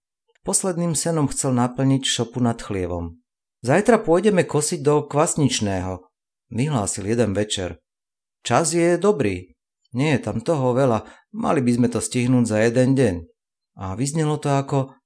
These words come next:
"Ja som otec a gazda, budete ma všetci poslúchať." Na celom veľkom dvore, kde už mal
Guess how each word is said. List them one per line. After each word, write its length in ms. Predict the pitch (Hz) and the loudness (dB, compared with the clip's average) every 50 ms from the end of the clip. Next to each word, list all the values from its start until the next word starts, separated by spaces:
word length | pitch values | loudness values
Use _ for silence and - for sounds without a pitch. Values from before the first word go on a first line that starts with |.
| _ _ _ _ _ _ _ - | _ _ _ _ _ _ _ -8
"Ja 220 | - 95 98 101 - | -6 -4 -2 -2 -2
som 220 | - 107 82 - | -2 -4 -4 -4
otec 380 | 101 104 104 - 123 135 135 - - - | -4 -4 -2 -2 -2 -2 -4 -6 -12 -16
a 80 | - 90 | -16 -14
gazda, 600 | - - 104 101 101 110 110 131 143 139 - - _ _ _ _ _ _ - | -8 -6 -4 -4 -2 0 2 2 2 0 -2 -12 _ _ _ _ _ _ -6
budete 400 | 113 127 156 156 - - 113 101 | 0 2 2 2 2 0 -4 -4
ma 80 | 95 | -6
všetci 400 | - - - 143 139 - 139 - | -4 -2 -2 -2 -2 -2 -4 -4
poslúchať." 640 | - 107 98 - - 98 95 - - 101 90 - - - _ _ _ _ _ _ _ _ _ _ _ _ _ - | -4 -4 -4 -4 -6 -8 -10 -10 -10 -10 -10 -10 -12 -18 _ _ _ _ _ _ _ _ _ _ _ _ _ -2
Na 140 | - 185 214 | 0 0 0
celom 560 | - - - 165 139 131 127 123 123 - - | 0 0 2 4 6 6 4 4 0 -4 -4
veľkom 480 | 110 107 127 147 143 - 123 110 101 90 | 0 2 2 2 2 2 2 2 0 0
dvore, 320 | 92 110 139 156 143 104 | 0 2 2 2 2 0
kde 160 | 95 92 104 | 0 -2 -2
už 160 | 104 107 101 | -2 -2 -2
mal 320 | 92 107 104 104 104 101 | -2 0 0 0 0 -2